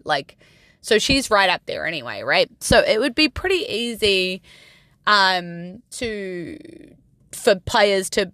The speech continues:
like, go in search of Granny Nightshade and get kind of turned around and confused in the fog and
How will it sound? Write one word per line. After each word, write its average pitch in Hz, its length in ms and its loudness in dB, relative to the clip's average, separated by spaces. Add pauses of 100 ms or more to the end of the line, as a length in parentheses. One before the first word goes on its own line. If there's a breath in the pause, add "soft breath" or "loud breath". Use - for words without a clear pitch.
like, 160 460 0
go 175 220 4
in 170 180 -6
search 170 480 0
of 165 180 -4
Granny 160 300 0
Nightshade 147 560 0
and 135 160 -8
get 131 280 -2
kind 147 280 0
of 123 180 -10
turned 165 260 0
around 156 300 2
and 143 160 -8
confused 165 540 -10
in 147 80 -10
the 139 80 -10
fog 156 420 2
and 110 880 -12